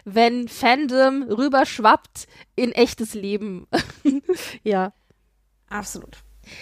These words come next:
Speaker 2: So, und was ist dein Juwel?
Speaker 1: Ja, mein Juwel ist doch altbekannt Royal. Ich habe ja öfter mal ein royales Juwel.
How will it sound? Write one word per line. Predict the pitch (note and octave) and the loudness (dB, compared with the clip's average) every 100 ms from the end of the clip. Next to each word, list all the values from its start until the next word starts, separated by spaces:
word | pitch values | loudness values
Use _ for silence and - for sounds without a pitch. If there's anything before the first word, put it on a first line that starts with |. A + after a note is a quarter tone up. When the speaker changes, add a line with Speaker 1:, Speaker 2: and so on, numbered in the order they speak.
| - - - | -20 -20 0
Speaker 2:
So, | C4+ A#3+ | 2 4
und | A3 | 4
was | B3 | 2
ist | A#3 | 4
dein | F#3+ E3+ | 2 2
Juwel? | D#3+ E3 G3 B3+ | -6 -4 -4 -2
Speaker 1:
Ja, | G#3 C4+ B3 G#3 | 4 6 6 6
mein | G#3+ D4 | 4 2
Juwel | D#4 A3 B3+ | 2 2 2
ist | - C4 - G4 | 0 -4 -6 -2
doch | B3 B3 - | 0 0 0
altbekannt | - A#3 - A#3+ A#3+ A#3 G3 | 4 4 4 -2 0 0 2
Royal. | F#3 F3 B3 G#3 | 2 4 4 2
Ich | - | 0
habe | G#3+ | 0
ja | G3+ | 0
öfter | G#3 A#3+ | 0 0
mal | A3+ G#3+ | 4 2
ein | G#3 | 2
royales | G3 G3 F#3 G#3+ A#3+ - | 2 2 4 4 4 0
Juwel. | A3+ G#3+ A3+ | -2 4 4